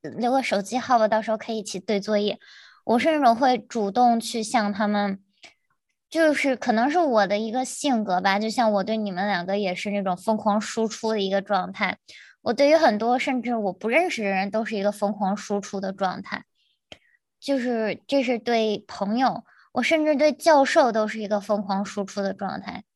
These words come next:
当我发现有一个教授他是凌晨两三点睡觉的时候，我会凌晨两三点给他发邮件，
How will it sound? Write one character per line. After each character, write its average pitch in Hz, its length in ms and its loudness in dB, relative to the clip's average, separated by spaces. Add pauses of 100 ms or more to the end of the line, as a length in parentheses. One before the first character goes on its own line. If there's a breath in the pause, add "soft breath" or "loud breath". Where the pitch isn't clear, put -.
(320 loud breath)
当 285 140 4
我 233 120 6
发 254 220 4
现 269 120 0
有 208 120 4
一 190 40 0
个 220 100 0
教 240 240 2
授 233 180 2
他 226 180 -2
是 226 160 -4
凌 208 160 -4
晨 220 160 0
两 185 160 -2
三 214 220 -4
点 190 140 -6
睡 208 160 -4
觉 202 180 4
的 190 80 2
时 185 120 -6
候， 185 80 0
我 185 40 -2
会 190 160 -2
凌 185 140 -2
晨 208 120 0
两 185 160 0
三 202 160 -2
点 214 140 0
给 180 80 -4
他 170 80 -2
发 196 180 -2
邮 190 160 0
件， 190 320 -4